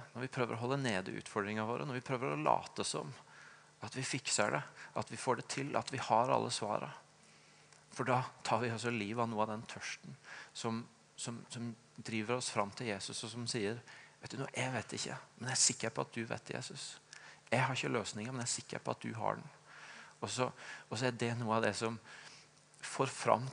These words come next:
tørsten vår til å få tak i mer av hans liv. For noe av det som kjennetegner Johannes evangeliet, det er at Jesus sier mange sånne statements om seg selv. Han sier at «Jeg er veien, jeg er sannheten, jeg er livet, jeg er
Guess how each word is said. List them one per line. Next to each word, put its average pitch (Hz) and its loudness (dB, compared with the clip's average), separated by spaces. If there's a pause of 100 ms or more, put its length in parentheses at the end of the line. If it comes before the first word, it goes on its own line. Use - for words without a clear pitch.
tørsten 113 -2
vår - -6
til - -4
å 113 -6
få 127 -4
tak 104 2
i 104 -2
mer 95 4
av 101 -4
hans 104 -6
liv. - -8 (600)
For 156 4
noe 160 10
av 151 12
det 127 8
som 151 -2
kjennetegner 117 4
Johannes 107 4
evangeliet, 113 4 (220)
det 135 2
er 143 0
at 131 -2
Jesus 113 0
sier 123 0 (300)
mange 147 0
sånne 120 0
statements 110 -2
om 104 -4
seg 110 0
selv. - -4 (360)
Han 127 2
sier 135 8
at 135 6
«Jeg 123 10
er 131 4
veien, 113 6 (360)
jeg 113 2
er - 8
sannheten, 117 2
jeg 117 6
er 135 6
livet, 127 -2 (220)
jeg 131 8
er 123 2